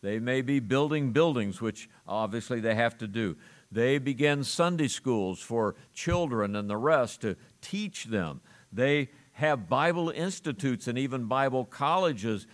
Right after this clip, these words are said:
to train their own men to go out, and they, they are constantly teaching after the disciple and the baptism. And praise the Lord for that. Now,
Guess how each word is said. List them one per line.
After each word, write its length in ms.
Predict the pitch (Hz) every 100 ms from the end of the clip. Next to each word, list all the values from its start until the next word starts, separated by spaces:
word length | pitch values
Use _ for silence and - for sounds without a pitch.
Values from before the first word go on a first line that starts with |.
| - -
to 100 | 123
train 380 | - 143 147 139
their 180 | 135 123
own 440 | 147 202 190 143
men 280 | 120 113 110
to 80 | 110
go 260 | 120 120
out, 260 | 120 117 117 160 139
and 100 | 123
they, 200 | 139 143 -
they 240 | 135 131
are 120 | 123
constantly 960 | 117 - 214 233 220 - 98 120 117 113 - _
teaching 600 | - 180 175 - 90 82 - _ -
after 640 | 123 156 156 - 104 104 101 _ _ _
the 160 | 101 107
disciple 840 | 92 98 151 143 135 127 120 117 -
and 320 | 104 107 101
the 240 | 101 101 87
baptism. 680 | 87 98 95 - 82 76 69 - _ _ _ _ _
And 240 | - 110 98
praise 280 | 135 139 135
the 80 |
Lord 260 | 120 123 113
for 220 | - 135
that. 220 | 104 76 - _ _ - - -
Now, 280 | 123 110